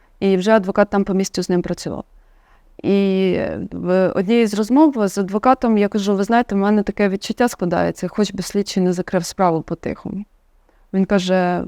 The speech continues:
я з ним спілкувався, каже, я зрозумів, що в нього є така мета. Я в цей самий день телефоную,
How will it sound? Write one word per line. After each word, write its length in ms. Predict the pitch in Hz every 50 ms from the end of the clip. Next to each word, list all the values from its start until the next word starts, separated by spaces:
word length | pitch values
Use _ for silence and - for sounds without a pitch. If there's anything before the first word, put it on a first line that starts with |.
| - _ _ _ _ - - - 120 123 175
я 180 | 175 190 208 202
з 60 | 185
ним 100 | 190 180
спілкувався, 540 | - - - 180 - - 208 220 233 - -
каже, 240 | - 185 175 175 175
я 80 | 175
зрозумів, 400 | 175 - - 190 180 185 190 190
що 140 | - - 175
в 20 | 170
нього 200 | 170 165 170 165
є 120 | 165 156
така 220 | - - - 170
мета. 260 | 165 170 165 - 156 156
Я 80 | 165
в 40 | 180
цей 160 | - - 208
самий 280 | - - 196 196 196 196
день 200 | 196 220 254 262
телефоную, 760 | - 208 185 180 - 180 180 185 180 180 180 175 175 170 165